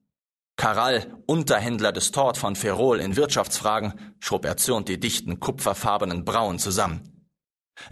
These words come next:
„Ich versichere Ihnen, Gesandter.“ Rodan hielt unauffällig Ausschau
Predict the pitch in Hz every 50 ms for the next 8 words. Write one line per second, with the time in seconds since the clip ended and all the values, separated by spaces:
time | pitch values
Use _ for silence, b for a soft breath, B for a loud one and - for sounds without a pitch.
0 | - _ _ - - _ _ _ _ - 165 151 135 - - - 165 165 139 147
1 | 190 190 190 156 135 127 120 - 127 131 127 123 117 113 B 147 B - 104 139
2 | 135 - 123 127 135 139 135 123 - - - - - _ _ _ _ _ _ _
3 | _ _ _ _ _ _ - - 98 104 101 98 92 92 107 104 95 - - 127
4 | 110 82 85 - - 104 98 101 - - - 113 107 101 - - - 92 73 -
5 | -